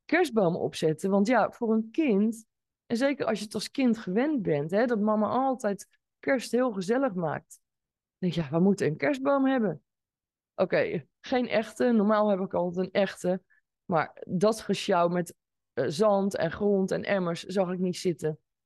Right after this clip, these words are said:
Dus we zijn gewoon naar een bouwmarkt gereden. Ik heb een kunstkerstboom gekocht. Die hebben we samen opgetuigd. En toen die eenmaal stond, ik ben nog nooit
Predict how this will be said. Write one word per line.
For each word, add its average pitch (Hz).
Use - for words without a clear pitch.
Dus 262
we 220
zijn 196
gewoon 202
naar 180
een 170
bouwmarkt 220
gereden. 170
Ik 190
heb 220
een 277
kunstkerstboom 190
gekocht. -
Die 185
hebben 139
we 147
samen 262
opgetuigd. 185
En 196
toen 240
die 214
eenmaal 165
stond, 285
ik 180
ben 170
nog 147
nooit 214